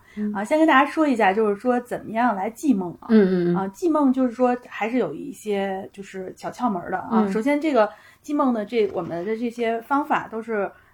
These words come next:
Speaker 2: 呃，弗洛伊德他在，呃，很多这个他自己的这个临床研究中，他自己找到的记梦的最好的方法。
Speaker 1: 嗯。嗯。
Speaker 2: 啊，也大家有兴趣可以看看《梦的解析》，
Speaker 1: 嗯。
Speaker 2: 啊，上下两本儿。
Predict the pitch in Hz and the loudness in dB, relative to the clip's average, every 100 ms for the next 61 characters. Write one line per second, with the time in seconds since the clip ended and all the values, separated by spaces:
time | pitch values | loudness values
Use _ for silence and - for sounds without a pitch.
0 | _ 196 190 214 247 262 262 180 175 202 | _ -10 -10 -4 0 0 0 0 -2 -4
1 | - 220 226 233 220 180 143 - _ 196 | -6 -2 -2 -2 -4 -4 -4 -12 _ -10
2 | 190 143 - - 170 202 220 220 - 202 | -10 -10 -14 -14 -10 -6 -4 -6 -8 -10
3 | 165 - 240 247 240 175 - 202 175 185 | -8 -4 -4 -6 -12 -12 -10 -6 -6 -6
4 | 214 185 175 196 160 190 220 220 196 214 | -4 -4 -2 -4 -4 -4 -4 -4 -6 -6
5 | 233 214 220 190 - 202 190 175 196 226 | -8 -8 -4 -4 0 0 0 -2 -2 -2
6 | 220 202 254 - - - 240 262 214 - | -4 -6 -8 -8 -10 -2 0 0 -2 -8
7 | - 208 196 196 208 190 - 240 254 226 | -6 -4 -4 -6 -2 -2 0 4 4 4
8 | - 269 262 - 220 214 254 226 202 185 | 2 0 2 -4 -8 -8 -6 -4 -2 0
9 | 240 214 202 - - 262 220 - 214 196 | -2 -2 -6 -8 -4 -4 -4 -4 -4 -4
10 | 180 240 233 214 185 170 220 185 - | -4 -4 -4 -2 -2 -4 -6 -10 -12